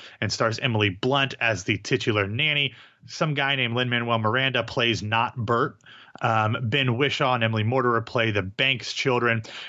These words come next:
It also features Julie Walters and Colin Firth and Meryl Streep, and features small appearances by Dick Van Dyke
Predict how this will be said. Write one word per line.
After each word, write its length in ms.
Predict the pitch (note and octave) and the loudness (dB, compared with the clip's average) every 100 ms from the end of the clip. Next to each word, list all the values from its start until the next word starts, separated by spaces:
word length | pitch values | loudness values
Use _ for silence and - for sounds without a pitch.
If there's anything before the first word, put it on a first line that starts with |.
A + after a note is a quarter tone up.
| - | -2
It 80 | |
also 340 | A#2 A2+ - A2 | 0 2 2 0
features 580 | - B2 A2+ A#2+ G#2+ F#2+ | 2 -2 0 0 2 0
Julie 300 | A#2+ A2 G2+ | 0 2 2
Walters 480 | A2+ D#3+ C#3+ C3+ | 0 0 0 0
and 160 | A2 G2+ | 0 0
Colin 360 | - G#2+ G2+ F#2 | 0 2 2 0
Firth 420 | - C#3 B2 A#2+ | -2 0 0 0
and 100 | G#2 | 0
Meryl 300 | G2+ G2+ F#2+ | 2 2 2
Streep, 500 | G2+ - C#3 C3 - - - - | 0 -2 0 0 -2 -10 -16 -4
and 160 | G#2+ F2+ | -4 -2
features 420 | A#2+ A2 A2 G2+ | -2 0 0 0
small 420 | - A#2 A2+ A2+ | -2 -2 0 2
appearances 560 | G#2+ A#2 A2 G2+ A2 F#2 | 0 0 0 0 -2 0
by 160 | G#2 | 0
Dick 280 | G2 A2+ - - | 0 -2 -4 -2
Van 280 | G#2 F#2+ F#2+ | -2 -2 -2
Dyke 340 | A#2+ A#2+ A#2 | 0 0 -4